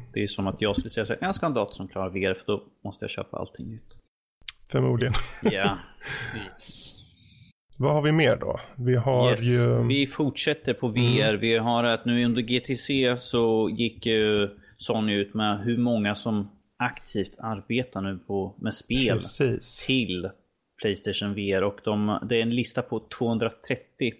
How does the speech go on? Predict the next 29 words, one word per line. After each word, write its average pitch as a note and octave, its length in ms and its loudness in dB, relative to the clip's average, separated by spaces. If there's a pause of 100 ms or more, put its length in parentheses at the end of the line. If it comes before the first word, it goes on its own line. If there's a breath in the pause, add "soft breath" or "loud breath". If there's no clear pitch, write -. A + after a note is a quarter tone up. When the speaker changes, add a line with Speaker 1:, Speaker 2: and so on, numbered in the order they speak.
(140)
Speaker 1:
plus - 400 -2 (220)
företag G2 760 0
eller G#2+ 200 -2
utvecklare A2 600 0
Speaker 2:
Mm. - 100 -12 (280 loud breath)
Speaker 1:
som B2+ 480 0
aktivt C3 400 -4
håller A2 200 0
på A2+ 280 -2
att G#2 60 2
göra. G#2 100 2
Men G#2+ 140 2
jag A2+ 120 0
kan B2 120 -2
ta B2+ 300 0
bara B2 220 2
ett A#2+ 100 -4
exempel. C#3+ 420 -2
Vi G#2 60 2
har A2 80 2
Bandai A2 360 2
Namco, A#2 580 0
Capcom, A2+ 680 -2
Sega, A#2 600 0 (120)
two C#3 200 2
K C3 60 2 (100)
Games, A2+ 380 0
Electronic C3+ 480 -2
Arts, G#2+ 460 0